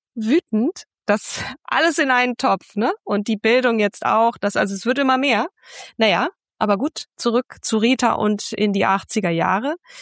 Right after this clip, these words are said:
Rita setzt sich für die bessere Vereinbarkeit von Beruf und Familie ein. Neunzehnhundertfünfundachtzig werden noch die unter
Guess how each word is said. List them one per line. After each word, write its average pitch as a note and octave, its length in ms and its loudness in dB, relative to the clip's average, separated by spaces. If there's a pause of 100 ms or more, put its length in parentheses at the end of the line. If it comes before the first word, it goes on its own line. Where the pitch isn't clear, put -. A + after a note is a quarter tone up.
(920)
Rita D4 260 2
setzt B3 320 0
sich - 220 -2
für C#4 400 2
die A3 160 -4
bessere A#3+ 460 0
Vereinbarkeit F#3 800 0
von F3 260 -2
Beruf E3+ 380 -4
und E3 200 -8
Familie G#3 540 0
ein. A3+ 400 0
Neunzehnhundertfünfundachtzig G3+ 1800 -2
werden F#3 280 0
noch F3+ 160 -4
die F#3 180 -8
unter G3+ 320 -2